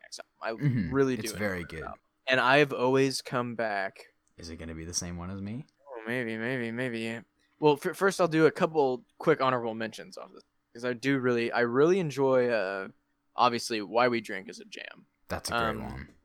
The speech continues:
Speaker 1: Someday I Gotta Quit is a sleeper. I think it's such a de-, like, I, I, I love Someday I Gotta Quit.
Speaker 2: I can agree
Speaker 1: I
Speaker 2: with
Speaker 1: don't know.
Speaker 2: that.
Speaker 1: But, like, those two are super fun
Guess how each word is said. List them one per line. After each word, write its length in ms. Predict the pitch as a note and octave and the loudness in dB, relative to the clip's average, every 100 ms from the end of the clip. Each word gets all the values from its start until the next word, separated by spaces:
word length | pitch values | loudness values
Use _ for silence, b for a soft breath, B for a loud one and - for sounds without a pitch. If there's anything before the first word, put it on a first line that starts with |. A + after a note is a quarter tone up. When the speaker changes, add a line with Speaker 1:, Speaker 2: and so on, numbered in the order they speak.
| - _ | -20 _
Speaker 1:
Someday 520 | - - C#3+ C#3+ C3 C3 | -6 2 2 4 4 6
I 80 | |
Gotta 220 | B2 A#2 A#2 | 6 2 0
Quit 420 | - A#2+ A2+ - | -2 0 0 0
is 340 | B2+ A#2+ G#2+ - | -2 -2 -4 -6
a 80 | A#2 | -6
sleeper. 800 | - - - B2+ C3+ C3 E3 F#3 | -2 -2 -2 -2 -2 0 2 2
I 140 | B2+ B2 | 0 -2
think 280 | - C3 B2+ | -2 -4 -4
it's 160 | - | -4
such 400 | - - C3 - | -4 -2 -2 -2
a 40 | B2 | -10
de-, 280 | A#2 B2+ | -6 -4
like, 160 | B2 A#2 | -2 0
I, 180 | A#2+ A#2 - | 0 -2 -4
I, 240 | A2 A2+ - | -4 -4 -2
I 220 | A#2 B2+ A#2 | -2 -2 -4
love 220 | - - _ - | -6 -6 _ -10
Someday 360 | - E2 D2+ B1+ | -8 -8 -10 -12
I 100 | C#2 | -12
Gotta 200 | B1+ C#2 | -14 -14
Quit. 300 | - C#2 C2+ _ - | -10 -8 -8 _ -2
Speaker 2:
I 120 | B2 | 0
can 140 | D3 | 2
agree 220 | C3 A2 G2+ | 2 2 0
Speaker 1:
I 60 | |
Speaker 2:
with 0 | |
Speaker 1:
don't 140 | A#2+ A#2 | -2 -2
know. 160 | A2 | -4
Speaker 2:
that. 80 | - b b _ _ | -6 b b _ _
Speaker 1:
But, 160 | C3+ C#3 | -6 -2
like, 180 | C3 B2 | -2 4
those 260 | C#3+ D#3 | 4 2
two 420 | - C#3 C3 B2 A2+ | 0 2 2 0 -4
are 240 | A2+ G#2+ | -4 -6
super 340 | - - C#3 C3 | -10 -10 -6 -6
fun 520 | - B2 A#2+ B2 | -2 0 0 -4